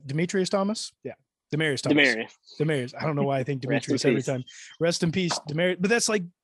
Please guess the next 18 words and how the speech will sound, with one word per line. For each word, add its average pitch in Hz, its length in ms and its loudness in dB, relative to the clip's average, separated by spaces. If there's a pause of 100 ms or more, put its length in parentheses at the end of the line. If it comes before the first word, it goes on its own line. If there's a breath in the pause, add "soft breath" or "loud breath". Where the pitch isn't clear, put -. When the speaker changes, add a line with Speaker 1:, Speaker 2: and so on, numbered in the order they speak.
Speaker 1:
Demaryius. 196 400 0
He's 151 260 -2
a 147 80 -4
generational 175 640 2
talent. 165 380 -2
You 139 120 -4
lose 170 320 0
him 156 240 -2
and 135 120 -2
it, 139 140 -6 (140)
and 135 100 -4
it 113 100 -8
hurts, 131 360 -2
right? 127 200 -2 (960)
Speaker 2:
Right. 98 380 2
Absolutely. 107 640 -2 (400)
Speaker 1:
So, 175 340 0
but 214 360 2